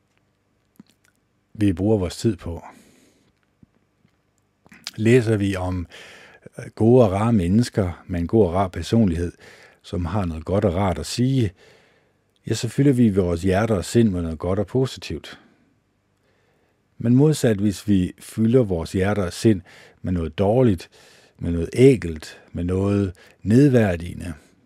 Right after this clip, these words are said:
ja, så får vi jo det resultat, som vi stopper ind. Garbage in, garbage out. Så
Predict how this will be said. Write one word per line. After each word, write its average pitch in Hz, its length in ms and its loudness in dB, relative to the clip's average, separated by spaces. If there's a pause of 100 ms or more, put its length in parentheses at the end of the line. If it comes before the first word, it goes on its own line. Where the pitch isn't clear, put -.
ja, 82 140 -8 (1500)
så - 140 -14
får 123 220 4
vi 98 60 2
jo 90 60 0
det 92 200 0
resultat, 90 680 -2 (400)
som 82 240 -6
vi 82 40 -8
stopper 80 340 -8
ind. 92 200 -4 (1040)
Garbage 95 460 -4
in, 104 460 -2
garbage 82 440 -8
out. 82 280 -14 (1400)
Så 104 440 2